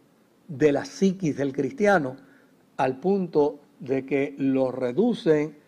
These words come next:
a un mero Yoshua. Que para el mundo español, para el mundo latino, el concepto de Jesús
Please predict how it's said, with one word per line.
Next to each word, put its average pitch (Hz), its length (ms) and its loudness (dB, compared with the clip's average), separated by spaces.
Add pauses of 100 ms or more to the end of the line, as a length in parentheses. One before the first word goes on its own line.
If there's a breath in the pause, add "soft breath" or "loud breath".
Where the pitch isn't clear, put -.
(160)
a 135 160 0
un 160 160 2
mero 180 360 0 (840)
Yoshua. 120 560 0 (2000)
Que 170 180 6
para 143 540 6
el 127 160 -2
mundo 254 680 2
español, 247 580 2
para 131 200 -8
el 110 60 -12
mundo 247 340 0
latino, 240 480 2 (880 soft breath)
el - 100 -20
concepto 240 720 4
de 220 400 2
Jesús 247 640 2